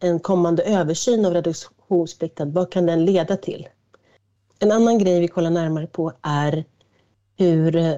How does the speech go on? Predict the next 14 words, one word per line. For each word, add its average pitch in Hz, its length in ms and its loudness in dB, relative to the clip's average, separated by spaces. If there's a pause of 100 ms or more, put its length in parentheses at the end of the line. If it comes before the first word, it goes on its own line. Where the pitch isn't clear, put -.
(1040)
amerikanska 185 680 0
molntjänster 202 1040 0
är 185 160 -2
förenligt 214 600 0
med, 160 360 -2 (800)
eh, 156 420 -2
svensk - 920 -4
offentlig 175 460 -2
verksamhet. 196 800 -2 (520)
Går 226 280 2
det 226 60 0
överhuvudtaget 190 540 -2
att 165 180 -12
ha 196 340 -2